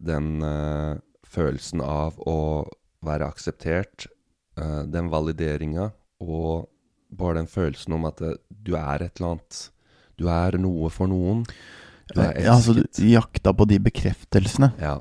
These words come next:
Speaker 1: ja.
Speaker 2: som du så sårt manglet.
Speaker 1: Ja. Mm. Jeg var i forhold, etter forhold,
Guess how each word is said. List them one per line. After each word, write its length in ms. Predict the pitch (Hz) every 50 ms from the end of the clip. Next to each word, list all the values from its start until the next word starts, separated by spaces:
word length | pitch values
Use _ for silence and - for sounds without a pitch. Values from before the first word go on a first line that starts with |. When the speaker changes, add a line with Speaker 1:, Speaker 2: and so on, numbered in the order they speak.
| -
Speaker 1:
ja. 60 | - 78
Speaker 2:
som 120 | - 113
du 80 | 110 113
så 180 | 104 - 120
sårt 300 | 110 - - 110 104 - -
manglet. 340 | 107 101 - - - 123 - - -
Speaker 1:
Ja. 220 | 80 78 73 73 - - - _ _ _ _
Mm. 320 | 80 85 80 73 69 85 87 - _ _ _ _ _ _ _ _ _ _ _ _ -
Jeg 160 | 87 87 85
var 200 | 82 80 78 78
i 100 | 82 85 85
forhold, 440 | - 95 90 80 80 92 120 131 135 113 - - _ _ _ _ _ _
etter 200 | - 90 - 98
forhold, 500 | 92 98 92 85 85 90 110 123 131 127